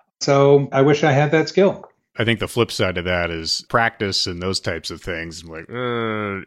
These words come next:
Speaker 2: I'm not a grinder out on the practice tee and things like that." I'm kinda just sort of get up and play. And I, I guess I, and this is different from when I grew up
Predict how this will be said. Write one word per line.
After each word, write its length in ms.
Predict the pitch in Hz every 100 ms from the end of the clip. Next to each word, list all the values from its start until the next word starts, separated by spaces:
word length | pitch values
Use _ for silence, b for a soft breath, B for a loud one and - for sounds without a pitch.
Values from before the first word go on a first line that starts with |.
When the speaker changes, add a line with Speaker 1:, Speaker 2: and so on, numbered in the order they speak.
| -
Speaker 2:
I'm 140 | 101
not 280 | 104 104 104
a 120 | 101 87
grinder 760 | 92 90 95 101 98 90 90 - _ B B B B B
out 140 | 113 104
on 100 | 95
the 80 | 82
practice 540 | 104 95 95 85 -
tee 680 | - 95 92 90 87 87 -
and 440 | 90 85 82 80 - _
things 260 | 104 92
like 240 | 95 85 78
that." 300 | 92 87 82
I'm 140 | 85
kinda 300 | - 95 85
just 280 | 80 85 -
sort 180 | - 87
of 220 | 80 90
get 140 | 90 95
up 160 | 92
and 120 | 82
play. 520 | - 98 95 87 85 80
And 120 | 95
I, 180 | 87 87
I 120 | 101
guess 240 | 110 139 110
I, 100 | 104
and 240 | 98 101
this 100 | 107
is 120 | 92
different 320 | 90 95 95 87
from 160 | 95
when 100 | 90
I 80 | 85
grew 240 | 80 82
up 200 | 82 80